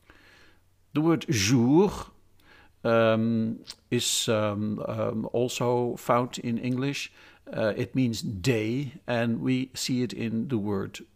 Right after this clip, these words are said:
journal. The word dernier,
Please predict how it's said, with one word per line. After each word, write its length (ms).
journal. 720
The 120
word 360
dernier, 920